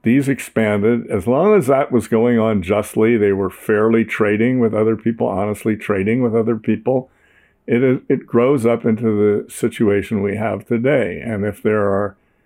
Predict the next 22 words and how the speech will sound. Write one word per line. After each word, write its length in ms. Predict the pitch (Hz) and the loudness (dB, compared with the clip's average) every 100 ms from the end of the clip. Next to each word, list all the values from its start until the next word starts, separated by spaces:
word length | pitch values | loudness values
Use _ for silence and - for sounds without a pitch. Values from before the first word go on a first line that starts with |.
| _ _ _ _ | _ _ _ _
things 280 | - 113 113 | -2 0 2
that 140 | 113 | 0
were 160 | 107 107 | 0 -2
done 260 | 107 107 104 | 0 -2 -2
unfairly, 680 | 104 101 113 120 127 160 | -4 -4 0 2 2 0
then 260 | 151 107 104 | 0 0 -2
the, 280 | 104 101 - | -4 -4 -6
then 680 | 82 78 107 101 104 113 107 - 127 120 | -10 -10 -8 -6 -4 -4 -4 -10 -12 -8
the, 420 | 98 101 104 107 | -6 -6 -6 -8
uh, 400 | - 110 104 107 _ _ _ _ _ _ _ _ _ 240 233 _ _ _ _ 226 214 - | -8 -6 -6 -8 _ _ _ _ _ _ _ _ _ _ -20 _ _ _ _ -20 -14 -2
the, 240 | 110 101 - | -2 -2 -10
if 120 | 98 | -4
there's 200 | 107 101 | -4 -4
a 60 | 98 | -8
stolen, 440 | - 123 131 127 135 | -2 0 2 0 -2
like, 240 | 127 127 | -4 -2
take, 240 | 147 156 | -4 -4
take 220 | - 147 - - | -2 -4 -4 -8
the 140 | 131 | -8
Jews 520 | 110 123 113 110 107 | -2 2 4 2 0
that 200 | 117 113 | -2 -2
were 440 | 113 104 104 101 | 0 2 2 -2